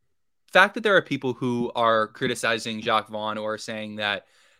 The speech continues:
Cam Johnson's comments about defensive rotations were somehow a criticism of the coaching staff, I, I almost don't feel like they're, they deserve any sort of a, of a response on this podcast, but the, here it goes. It's,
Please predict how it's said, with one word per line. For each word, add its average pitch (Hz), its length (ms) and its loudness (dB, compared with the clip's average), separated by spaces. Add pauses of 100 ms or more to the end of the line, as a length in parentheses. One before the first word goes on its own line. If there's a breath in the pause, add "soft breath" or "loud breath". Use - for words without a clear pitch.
Cam 120 260 -4
Johnson's 113 480 -4
comments 135 640 -4 (100)
about 113 260 0
defensive 113 360 -8
rotations 110 640 -8 (280 soft breath)
were 139 140 -4
somehow 139 380 -2
a 147 60 -4
criticism 156 580 -6
of 151 120 -12
the 165 60 -10
coaching 170 380 -8
staff, 214 380 -2 (1080)
I, 123 100 -4 (120)
I 151 120 6
almost 180 400 0
don't 139 280 -6
feel 131 280 0
like 110 240 0
they're, 113 200 2 (160)
they 113 160 -2
deserve 117 400 -4
any 131 140 -4
sort 147 200 -6
of 135 100 -6
a, 139 120 -4
of 139 220 -8
a 143 80 -6
response 151 680 -2
on 139 140 -8
this 143 120 -10
podcast, 135 560 0
but 120 240 0 (320)
the, 123 520 0
here 113 240 -6
it 98 40 -14
goes. 95 280 -10 (720)
It's, 175 320 -2